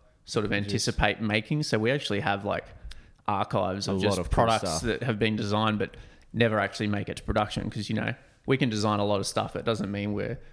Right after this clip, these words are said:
Speaker 1: we're gonna make all of it. So some, you know, we'll do that. We'll go through that process.
Speaker 2: And it's something I think we do a lot that you probably didn't mention is we talk to a lot of our customers, and, you know, we've started a focus group and really working with our, you know, not only our fans, but our,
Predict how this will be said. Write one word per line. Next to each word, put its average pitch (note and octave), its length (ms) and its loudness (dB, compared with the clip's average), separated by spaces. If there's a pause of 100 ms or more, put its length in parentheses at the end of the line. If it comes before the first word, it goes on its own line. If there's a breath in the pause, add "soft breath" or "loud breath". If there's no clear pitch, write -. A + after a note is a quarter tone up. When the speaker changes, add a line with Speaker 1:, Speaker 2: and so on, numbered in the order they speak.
(160 soft breath)
Speaker 1:
we're A2 80 0
gonna G#2 160 2
make G#2 260 0
all B2+ 160 2
of C#3+ 80 0
it. E3+ 180 -4
So G#2+ 140 0
some, C3+ 280 0
you C3+ 100 0
know, A#2 180 0 (180)
we'll A#2+ 160 0
do A#2 180 2
that. C#3+ 420 2
We'll C#3+ 100 -2
go A#2+ 140 2
through A#2 180 0
that A#2+ 180 2
process. C3 680 0 (180)
Speaker 2:
And A#2+ 100 4
it's A#2 100 0
something A#2+ 240 0
I G2+ 60 2
think G#2 200 -2
we F#2 80 -2
do F#2+ 160 0
a - 40 2
lot F#2 300 0
that E2+ 120 -4 (120)
you - 80 -8
probably F#2+ 180 -4
didn't F#2 160 -2
mention F#2 300 -4
is F2+ 180 -6
we F#2 100 -4
talk G#2+ 260 -6
to A2 60 -4
a - 20 0
lot F#2+ 160 -2
of E2+ 100 -4
our D#2+ 140 -4
customers, F2 640 -4
and, F2 180 -4 (680 loud breath)
you A2 80 0
know, G2 80 2
we've F#2+ 120 0
started F#2 300 0
a F#2 40 0
focus F#2+ 400 -2
group F#2 280 0
and F#2+ 100 2
really G#2+ 200 -2
working F#2 480 0
with F2+ 160 -2
our, F2 280 -2
you G2 120 -4
know, F2 220 -2
not F#2+ 220 -2
only F2+ 260 -2
our E2 100 -2
fans, F2 540 -4
but E2 160 -4
our, E2 140 -4